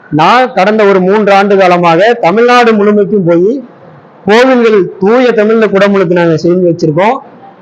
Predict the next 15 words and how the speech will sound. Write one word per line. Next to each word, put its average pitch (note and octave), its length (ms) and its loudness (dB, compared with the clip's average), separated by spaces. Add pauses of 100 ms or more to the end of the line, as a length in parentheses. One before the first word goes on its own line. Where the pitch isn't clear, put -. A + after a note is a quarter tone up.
(180)
குழந்தை B3 320 0
பெயர்ச்சி A3+ 440 0
விட்டு G3+ 180 0
விழா, G#3+ 300 2
ஒரு G#3 120 2
ஐம்பது G3+ 560 0
குழந்தைகளுக்கு A#3 540 0
தூய A#3+ 260 0
தமிழ்ல G#3+ 380 0
பேர் F#3+ 280 0
வச்சிருக்கேன். E3 420 -2 (1400)
தமிழர் A#3+ 400 -2
இல்லம் B3 380 0
தோறும் B3 300 -2
வழிபாடு G#3 600 0